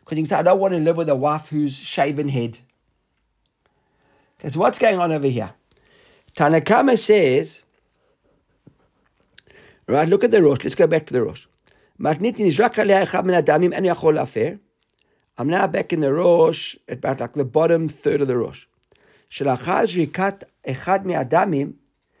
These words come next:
hi muteret beyayin." Says the Tanna Kama that once she's already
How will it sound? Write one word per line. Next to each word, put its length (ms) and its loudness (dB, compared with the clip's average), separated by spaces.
hi 80 -4
muteret 600 0
beyayin." 540 0
Says 260 -6
the 40 -14
Tanna 200 -6
Kama 340 -4
that 160 -6
once 340 0
she's 160 -8
already 560 -2